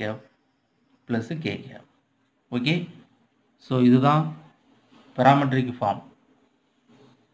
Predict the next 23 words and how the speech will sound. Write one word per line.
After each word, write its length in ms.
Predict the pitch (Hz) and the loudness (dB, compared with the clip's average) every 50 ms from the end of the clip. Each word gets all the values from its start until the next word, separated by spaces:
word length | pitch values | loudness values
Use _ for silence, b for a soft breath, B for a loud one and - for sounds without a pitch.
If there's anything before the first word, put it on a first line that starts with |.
| _ _ _ _ _ _ _ _ _ _ - | _ _ _ _ _ _ _ _ _ _ -2
இதுக்கு 200 | 131 139 131 139 131 | 0 0 2 2 4
two 80 | 156 156 | 6 6
and 100 | 156 156 151 | 8 8 8
half 140 | 139 131 139 | 6 6 6
marks 220 | 139 139 139 139 147 135 | 4 4 4 2 0 2
நமக்கு 180 | 127 127 123 | 2 4 2
கிடைச்சிரும் 300 | 120 110 - 120 107 - - | 2 0 -2 -6 -8 -8 -8
student. 260 | 107 95 95 90 - - _ _ _ _ _ _ _ _ _ _ _ _ _ _ _ _ _ _ _ _ _ _ _ _ _ _ _ | -8 -10 -10 -10 -14 -20 _ _ _ _ _ _ _ _ _ _ _ _ _ _ _ _ _ _ _ _ _ _ _ _ _ _ _
பாருங்க, 220 | 117 117 120 120 113 | -8 -6 -6 -4 -4
ரொம்ப 140 | 110 120 123 120 | -4 -4 -4 -4
சுலபமா 360 | - 120 120 117 120 120 123 123 113 104 92 90 95 | -2 -2 -2 0 2 2 4 4 4 2 0 -4 -8
ரெண்டரை 240 | 104 107 107 107 104 107 | -10 -8 -6 -6 -4 -4
mark 240 | 110 113 104 104 104 | -4 -4 -6 -8 -10
ஈஸியா 180 | 104 - 107 98 | -10 -10 -10 -10
வாங்கிட்டோம். 340 | 92 90 90 85 - 160 151 - - b b b b b b b b b b b _ - | -10 -12 -12 -12 -12 -12 -12 -14 -18 b b b b b b b b b b b _ -4
அடுத்து 180 | 127 131 147 151 156 | -4 -2 -2 2 4
Cartesian 480 | 156 165 170 185 190 185 180 175 170 151 | 6 6 6 4 0 0 0 0 0 0
கேட்டிருக்காங்க, 420 | 156 139 139 143 139 135 131 135 143 | 0 -2 0 0 2 2 2 2 2
அதனால 240 | 143 135 131 131 131 127 113 107 101 107 117 120 - - - | 2 0 2 2 4 2 2 2 -2 -4 -8 -14 -16 -6 0
Cartesian 600 | 127 127 139 131 135 131 131 - 127 123 117 101 92 95 - - - - - - - _ _ _ _ _ _ _ _ _ _ _ - 117 | 2 2 4 4 2 -2 -2 0 0 0 0 -2 -6 -10 -16 -20 -20 -20 -20 -20 -20 _ _ _ _ _ _ _ _ _ _ _ -10 -8
நம்ம 160 | 110 107 104 101 | -6 -6 -6 -6
எழுதணும். 340 | 101 104 101 101 104 120 - - - _ _ _ _ _ _ _ _ - | -6 -8 -8 -8 -10 -12 -12 -14 -18 _ _ _ _ _ _ _ _ -14
So 160 | - 110 104 | -12 -12 -8